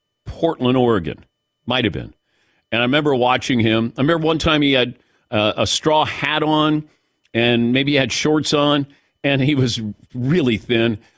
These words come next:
I remember him teeing off at Riviera when he was, like, sixteen. So I, I got I've, I've been around his entire career, um,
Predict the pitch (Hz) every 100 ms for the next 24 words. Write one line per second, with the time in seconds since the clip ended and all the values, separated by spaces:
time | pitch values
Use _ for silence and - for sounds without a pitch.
0 | - 135 151 156 139 - 175 170 147 139
1 | 147 147 127 117 135 131 123 131 139 147
2 | 147 - _ _ - 117 120 117 113 101
3 | - 135 117 - - 127 127 120 - 170
4 | 175 - _ _ 160 208 240 247 - _
5 | _ _ _ _ - 143 156 139 143 131
6 | 113 _ 190 175 135 156 151 127 123 113
7 | 110 135 117 90 - 107 90 - _ _
8 | _ _ _ _ _ 95 95 92 87 87